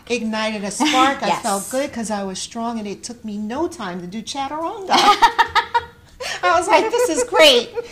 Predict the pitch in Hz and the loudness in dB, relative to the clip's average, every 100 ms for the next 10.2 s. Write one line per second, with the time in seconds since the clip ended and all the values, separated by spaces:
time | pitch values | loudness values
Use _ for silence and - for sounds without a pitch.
0 | 494 - 277 269 254 247 254 240 - 233 | -8 -4 -4 -4 -2 -4 -4 -8 -6 -4
1 | 233 226 220 220 214 262 240 233 233 226 | -4 -6 -6 -4 -2 -2 -4 -8 -8 -8
2 | 208 190 190 202 226 226 220 190 208 208 | -6 -8 -8 -6 -4 -4 -6 -6 -6 -6
3 | 196 190 185 180 185 202 170 165 170 196 | -8 -6 -4 -4 -4 -4 -4 -4 -6 -6
4 | 180 180 185 160 165 - - - _ _ | -4 -4 -6 -8 -10 -16 -20 -20 _ _
5 | 196 190 180 180 - _ 208 214 - 240 | -6 -4 -4 -8 -14 _ -10 -10 -10 -12
6 | 233 240 233 - 226 220 220 220 220 220 | -10 -10 -10 -8 -8 -6 -4 -6 -8 -10
7 | - 202 202 - 226 214 208 202 202 202 | -12 -6 -6 -6 -8 -6 -8 -8 -8 -8
8 | 202 196 196 190 196 - 190 185 - 208 | -8 -10 -10 -12 -12 -10 -10 -10 -10 -8
9 | 202 208 202 202 220 - - _ - 190 | -8 -6 -4 -4 -6 -12 -20 _ -12 -8
10 | 185 185 | -6 -8